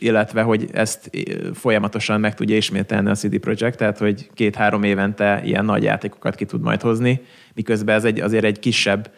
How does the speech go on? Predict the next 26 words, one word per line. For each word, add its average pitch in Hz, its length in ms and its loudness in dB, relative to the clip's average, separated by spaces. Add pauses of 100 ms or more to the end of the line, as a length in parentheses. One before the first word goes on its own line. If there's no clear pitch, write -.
(400)
ö, 98 420 2
játékfejlesztő 101 1600 0
volt, 113 380 2
aki 107 260 -2
folyamatosan 107 640 0
persze 104 320 0
nőtt, 101 280 0
de 101 120 2
hogy 107 380 -4 (320)
még 104 340 -2 (180)
a-, 110 280 -6
a-, 113 140 4
arról 113 220 2
nem 104 180 2
bizonyított, 104 420 0
hogy 107 140 -2
több 107 180 -2
címet - 400 -2
tud - 300 -6
egymás 110 380 -2
mellett 107 260 -2
fejleszteni, 131 600 0 (460)
és - 140 -4
ez, 107 340 0
ez, 104 360 -2
ö, 113 320 2